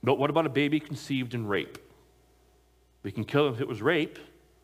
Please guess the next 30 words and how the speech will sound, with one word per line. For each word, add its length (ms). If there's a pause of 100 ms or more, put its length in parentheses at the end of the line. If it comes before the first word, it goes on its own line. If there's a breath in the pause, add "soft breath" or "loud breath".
(840)
What 80
about 120
a 40
baby 320
born 320
from 180
incest? 600
We 60
can 100
kill 180
them 120
if 100
it's 80
incest. 680 (640 loud breath)
Do 300
any 560 (160)
of 100
those 220
conditions 520
change 360
the 80
fact 520
that 120
every 180
creation 440
is 100
a 40
creation 380
of 100
God? 320